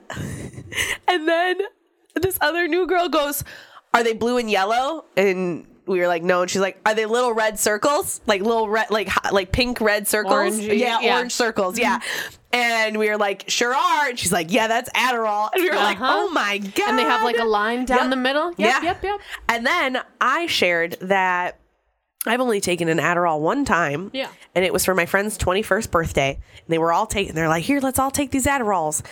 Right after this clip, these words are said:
Speaker 1: And then we'll stay up all night. It'll be great." And I took it and nothing happened.
Speaker 2: Mm-hmm.
Speaker 1: And I hadn't thought about that for a long time until then. And then I was like, "Uh-oh.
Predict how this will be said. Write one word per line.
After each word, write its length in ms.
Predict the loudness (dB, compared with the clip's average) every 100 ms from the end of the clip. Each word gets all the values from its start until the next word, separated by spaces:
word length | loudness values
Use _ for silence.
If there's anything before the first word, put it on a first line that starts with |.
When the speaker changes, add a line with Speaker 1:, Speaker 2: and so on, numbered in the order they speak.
| -20 -10 -2
Speaker 1:
And 460 | 0 2 2 2
then 100 | 2
we'll 80 | 2
stay 180 | 0 2
up 180 | 2 2
all 100 | 0
night. 140 | 2
It'll 120 | 0
be 100 | 0
great." 340 | 0 0 0 0
And 120 | 2
I 120 | 2
took 240 | 2 0 0
it 80 | 0
and 140 | 2
nothing 260 | 2 2 0
happened. 540 | 0 0 -4 -4 -8 -14 -16 -12
Speaker 2:
Mm-hmm. 140 | -4
Speaker 1:
And 340 | 0 2 0 0
I 200 | 0 2
hadn't 260 | 0 -4
thought 200 | 0 0
about 280 | 2 -4 0
that 280 | 0 0 0
for 100 | 0
a 60 | 2
long 260 | 2 0
time 380 | 0 2 2 -2
until 640 | 0 -2 0 2 2 0 -4 -16 _ _ _
then. 320 | -2 0 2 0
And 140 | 2
then 100 | 2
I 80 | 2
was 160 | 0
like, 200 | 0 -2 0
"Uh-oh. 460 | 0 2 0 -4